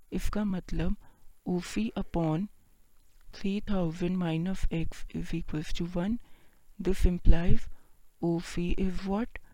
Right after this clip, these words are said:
Three thousand minus x। ओके, अब हम दूसरा राइट एंगल ट्रायंगल लेंगे ओसीए। इसमें क्या होगा? ओसी upon एसी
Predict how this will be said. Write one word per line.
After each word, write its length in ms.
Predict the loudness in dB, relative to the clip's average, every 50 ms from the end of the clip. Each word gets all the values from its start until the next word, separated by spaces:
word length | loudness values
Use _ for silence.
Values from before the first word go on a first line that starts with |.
| -20 _ -20 _ -20 -20 _ -20 -20 -20 -18
Three 360 | -10 -6 -4 -4 -2 -4 -4 0 0
thousand 580 | 2 2 2 0 0 -2 -4 -4 -4 -2 -2 -4 -8 -12 -20 -20 -20 -20 -20 -20 -18 -20 -20 -20 -20 -20 -18 -16 -10 -6 -4 -4
minus 500 | -2 -2 -4 -4 -2 -2 -2 -2 -2 -4 -6 -8 -10 -14 -10 -8
x। 320 | -8 -8 -4 2 4 4 4 4 2 -4 -10 -12 -18 -18 -10 -8
ओके, 240 | -8 -4 -2 -4 -4 -4 -8 -16 -16 -18 -18 -20 -20 -20 -20 -16 -6 -2
अब 120 | 0 2 2
हम 160 | 2 2 2 0 -2
दूसरा 320 | -4 0 2 4 4 4 4
राइट 240 | 2 -4 -4 -4 -4
एंगल 240 | -4 -4 -4 -4 -6
ट्रायंगल 440 | -4 -4 -4 -4 -4 -4 -4 -4 -2
लेंगे 440 | -2 -2 -2 -4 -4 -6 -6 -8 -8 -10 -14 -14 -18 -20 -20 _ _ -20 -20 -20 -14 -6 -2
ओसीए। 920 | -2 0 0 -2 -4 -4 2 6 6 6 6 4 -4 -8 -8 -8 -8 -8 -8 -10 -16 -20 -20 -20 -20 -20 -20 -20 -12 -8
इसमें 280 | -6 -4 -2 -2 -2 -2
क्या 140 | -2 -2 0
होगा? 380 | 0 0 0 -2 -4 -6 -6 -6 -8 -8 -6
ओसी 440 | -6 -6 -6 -8 -8 -6 -6 -6 -6 -6 -6 -8
upon 600 | -8 -6 -6 -4 -2 -2 -2 -2 -4 -4 -6 -8 -10 -16 -20 -20 -20 -20 _ -20 -20 -20 -20 -14 -6 0
एसी 500 | 6 6 6 6 6 0 -2 -2 -2 -4